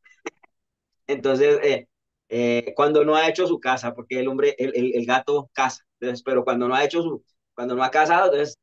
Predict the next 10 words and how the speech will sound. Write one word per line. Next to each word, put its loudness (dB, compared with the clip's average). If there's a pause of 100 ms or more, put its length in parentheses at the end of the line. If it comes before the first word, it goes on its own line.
hay -6
que -4
darle -4
sus -20
pepas. -6
Entonces, 2
es 2
mi 6
manera 2
también -4